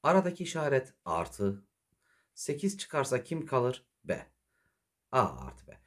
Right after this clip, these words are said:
Gerçekten buna eşit midir? Gelin bir ispat yapalım mı? İçeriye geri dağıtalım bunu. Sekiz çarpı A, sekiz A artı sekiz çarpı B, sekiz B. Evet, aynısı çıkıyor. Doğru yoldayız.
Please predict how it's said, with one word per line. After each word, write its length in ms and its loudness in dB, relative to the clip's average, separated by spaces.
Gerçekten 560 4
buna 140 2
eşit 220 0
midir? 180 -4
Gelin 260 0
bir 60 4
ispat 260 -2
yapalım 360 -2
mı? 160 -12
İçeriye 320 4
geri 260 4
dağıtalım 480 -8
bunu. 220 -12
Sekiz 320 -6
çarpı 300 2
A, 160 -2
sekiz 360 0
A 300 2
artı 400 2
sekiz 320 -4
çarpı 320 -4
B, 160 4
sekiz 400 -6
B. 140 -16
Evet, 320 0
aynısı 420 6
çıkıyor. 360 -16
Doğru 240 0
yoldayız. 500 -16